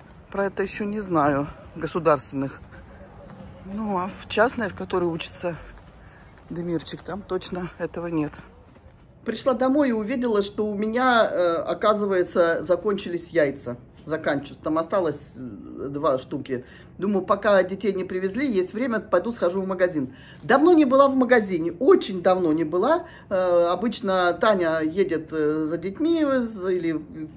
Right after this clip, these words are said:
завозит их ко мне с утра, спрашивает: «Мам, что привезти, что купить?» Я ей там говорю: «Ну, там купи молока, там масло, там чего, ч-, что мне надо,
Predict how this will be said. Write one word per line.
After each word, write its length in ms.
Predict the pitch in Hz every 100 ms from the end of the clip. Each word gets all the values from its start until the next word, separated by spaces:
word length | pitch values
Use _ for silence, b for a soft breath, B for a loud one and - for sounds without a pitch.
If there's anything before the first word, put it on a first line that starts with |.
| -
завозит 520 | 165 180 170 156 156
их 120 | 156
ко 100 | -
мне 220 | 190 294
с 80 | 269
утра, 400 | 226 196 202 185 B B
спрашивает: 460 | - 214 185 202 208
«Мам, 200 | 190 175
что 140 | 190
привезти, 460 | 190 190 202 277 330
что 200 | - 190
купить?» 380 | 190 240 220
Я 80 | 170
ей 80 | 160
там 160 | 160 156
говорю: 240 | 170 403
«Ну, 60 | 285
там 220 | 156 139
купи 320 | - - 170
молока, 420 | 160 180 - 254
там 160 | 160 139
масло, 400 | 151 214 - 135
там 200 | 123 120
чего, 360 | - 139 120 B B B -
ч-, 180 | 185 170
что 280 | - 196
мне 160 | 160 156
надо, 340 | 139 123 131